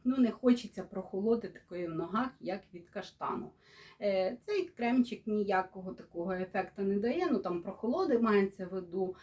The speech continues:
е, просто ви помасажували ніжки і на ранок, е,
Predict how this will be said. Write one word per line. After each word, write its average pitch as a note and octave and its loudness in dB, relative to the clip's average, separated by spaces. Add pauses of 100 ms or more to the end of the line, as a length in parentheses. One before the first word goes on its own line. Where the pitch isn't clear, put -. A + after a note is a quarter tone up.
(260)
е, F3 -6
просто C4 -6
ви F#3+ -2
помасажували F3 -4
ніжки C4 2 (120)
і E4 -8
на E3 -6
ранок, A#3+ -2 (680)
е, E4 -10